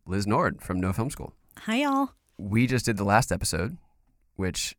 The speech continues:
Speaker 1: there's sort of a, a gray area between when that one be-, ends and this one begins, 'cause we were doing financing and, uh, some of the financing may be cast dependent on a lot of movies. So we, we sort of, we sort of drew the line in the sand and said, "Once we really get into casting, we'll just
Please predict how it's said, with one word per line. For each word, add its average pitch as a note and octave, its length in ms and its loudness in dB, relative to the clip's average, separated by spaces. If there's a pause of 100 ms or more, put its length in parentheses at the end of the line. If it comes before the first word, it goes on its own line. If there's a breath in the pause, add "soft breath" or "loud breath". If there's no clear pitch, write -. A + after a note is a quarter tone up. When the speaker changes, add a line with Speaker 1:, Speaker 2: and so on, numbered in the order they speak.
Speaker 1:
there's G#2+ 200 -2
sort D3+ 120 2
of C3 80 0
a, G2 240 2
a G2 140 0
gray A2+ 340 6
area G2+ 300 4
between G#2 400 2
when G2+ 140 4
that G2+ 180 4
one G2+ 140 2
be-, G#2 320 2
ends G#2 320 2
and F2+ 120 0
this G2+ 200 0
one F#2+ 160 0
begins, G2 480 0
'cause F2 160 -6
we F#2+ 80 0
were F#2 100 -2
doing F#2 240 -2
financing G#2 760 0
and, D2 240 -10 (1600 loud breath)
uh, - 160 -8
some G#2+ 220 4
of G2+ 60 2
the G2 60 2
financing F#2+ 480 0
may F#2+ 140 0
be F#2+ 140 -4
cast G2 480 0
dependent A#2 800 2 (140)
on A2 140 2
a A2 40 2
lot A2 160 2
of A2 60 0
movies. G#2+ 600 2
So G#2 180 2
we, G2+ 240 2
we G#2 140 0
sort B2 220 0
of, G2+ 160 0 (180)
we A2 80 0
sort D3 160 4
of A2+ 60 4
drew A#2 140 0
the G#2+ 60 4
line G2+ 200 6
in F#2 80 0
the F#2 80 0
sand F#2+ 400 2
and E2+ 220 -6 (760 soft breath)
said, - 160 -2
"Once B2+ 180 4
we C3+ 60 4
really A#2+ 200 6
get G#2 100 4
into F2+ 120 -2
casting, F#2 380 2
we'll F#2+ 80 0
just A2 240 -2